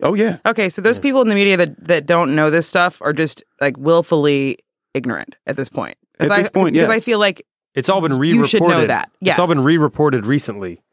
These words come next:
Speaker 1: Mm-hmm.
Speaker 3: in major news
Speaker 2: Exactly.
Speaker 3: publications. So if you are a journalist,
Speaker 2: You're not
Speaker 3: how
Speaker 2: doing your job. <laughs>
Speaker 3: I guess you could say that they've read it, but they don't appreciate the import of it.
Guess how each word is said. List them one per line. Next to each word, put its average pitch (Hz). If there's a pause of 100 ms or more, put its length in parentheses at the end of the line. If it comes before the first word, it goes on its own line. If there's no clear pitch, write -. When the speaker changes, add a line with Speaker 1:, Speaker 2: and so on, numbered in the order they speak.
Speaker 1:
Mm-hmm. 156
Speaker 3:
in 135
major 123
news 120
Speaker 2:
Exactly. 123
Speaker 3:
publications. 110
So 117
if -
you 165
are 147
a 123
journalist, 120 (480)
Speaker 2:
You're 190
not 226
Speaker 3:
how 131
Speaker 2:
doing 196
your 185
job. 156 (360)
<laughs> 151
Speaker 3:
I 160
guess 226
you 226
could 180
say 185
that 151
they've 147
read 151
it, 151
but 135
they 131
don't 131
appreciate 120
the 98
import 95
of 78
it. -